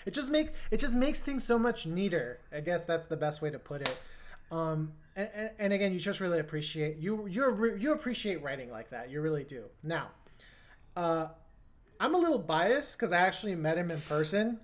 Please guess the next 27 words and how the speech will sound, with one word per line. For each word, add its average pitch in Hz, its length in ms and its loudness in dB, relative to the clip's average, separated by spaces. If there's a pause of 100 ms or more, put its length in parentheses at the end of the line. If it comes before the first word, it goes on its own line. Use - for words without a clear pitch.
like, 151 220 -2
years 190 400 4
ago, 151 260 -2
like, 127 180 -8 (100)
over 165 540 2
close 175 240 -4
to 160 60 -10
ten 160 200 -2
years 165 200 -2
ago. 120 280 -8 (540)
But, 156 320 0
uh, 151 260 0
Miles 247 400 4
Teller, 208 680 6
I 185 240 6
always 185 480 6
was 165 180 -2
kinda 175 280 -2
like, 160 420 2 (100)
"Yeah, 311 340 2
no, 302 140 -2
Miles 370 360 -2
Teller, 381 360 4
he 240 120 0
can, 269 420 -4 (300)
he 339 120 2
can 392 160 0